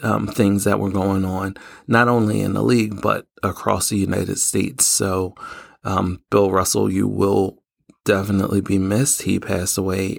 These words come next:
at eighty-eight. Um, and, uh, finally, this one is actually going to hit my dad and all Trekkies hard. Um, we lost Nichelle Nichols.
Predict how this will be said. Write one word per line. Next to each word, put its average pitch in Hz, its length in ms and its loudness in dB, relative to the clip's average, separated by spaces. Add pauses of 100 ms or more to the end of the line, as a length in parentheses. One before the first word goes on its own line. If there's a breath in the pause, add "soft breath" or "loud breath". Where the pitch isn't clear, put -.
at 98 260 -4 (200)
eighty-eight. 101 580 0 (360 loud breath)
Um, 101 480 2 (1700)
and, 98 480 -4
uh, 98 320 0 (880)
finally, 101 600 2
this 117 280 4
one 92 280 -2
is 92 160 -2
actually 95 480 0
going 98 260 -2
to 95 60 0
hit 95 320 -2
my 95 360 -2 (300 loud breath)
dad 107 600 2
and 90 420 -2 (180)
all 107 220 4
Trekkies - 800 -2
hard. 98 560 -2 (560 loud breath)
Um, 95 480 0
we 104 140 0
lost 92 440 2
Nichelle 95 800 2
Nichols. - 580 -2